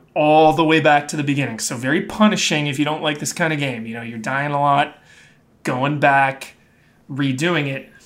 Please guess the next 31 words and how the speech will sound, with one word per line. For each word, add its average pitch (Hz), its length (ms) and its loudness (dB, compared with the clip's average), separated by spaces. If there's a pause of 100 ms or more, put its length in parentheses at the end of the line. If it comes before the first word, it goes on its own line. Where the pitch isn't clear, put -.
(180)
The 151 100 -2
roguelike 160 640 2
stuff - 600 0
comes 165 260 -2
in 165 60 -2
the 147 80 -4
form 147 380 -4
of 143 580 -4
upgrades, - 640 -4 (800)
but 170 580 0 (1400)
I'm 143 380 0
not 254 560 -2
too 220 440 4
keen 208 460 0
on 165 180 0
these 190 200 0
types 208 280 0
of 208 80 -2
upgrades. 214 360 -2
This 190 180 -2
is 220 60 -2
why 202 160 4
I 185 40 4
really 175 240 2
love 160 200 0
Rogue 151 180 0
Legacy 151 380 0
more 139 200 -2
than 135 140 -6
any 143 300 -4
other 139 380 -4